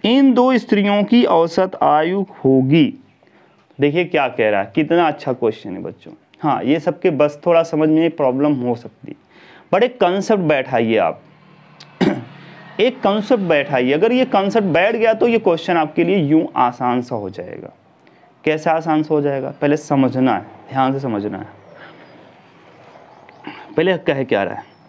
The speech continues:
कह रहा, आठ व्यक्तियों की सीमित थी। कितने व्यक्ति थे? आठ व्यक्ति थे, और उसमें पैंतीस वर्ष और पैंतालीस वर्ष के दो सदस्यों के स्थान पर दो स्त्रियां ले ली गई।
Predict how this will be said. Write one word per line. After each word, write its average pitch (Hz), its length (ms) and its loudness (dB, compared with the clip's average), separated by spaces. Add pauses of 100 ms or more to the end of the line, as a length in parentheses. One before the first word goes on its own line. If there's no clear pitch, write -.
(560)
कह 226 140 2
रहा, 262 120 2
आठ 214 460 2
व्यक्तियों 214 680 2
की 247 200 2
सीमित 214 440 0
थी। - 300 -6 (1200)
कितने 208 340 0
व्यक्ति 220 320 -2
थे? 247 240 -4 (1000)
आठ 220 320 4
व्यक्ति 135 400 -4
थे, - 160 -12 (840)
और 185 80 4
उसमें 233 320 2
पैंतीस 226 640 0
वर्ष 262 380 2
और 254 180 2
पैंतालीस 196 840 2
वर्ष 214 360 0
के 240 180 0
दो 202 240 4
सदस्यों 214 580 2
के 196 200 0
स्थान 180 340 -2
पर 202 80 2
दो 185 240 4
स्त्रियां 147 320 0
ले 101 80 0
ली 87 100 -4
गई। - 140 -6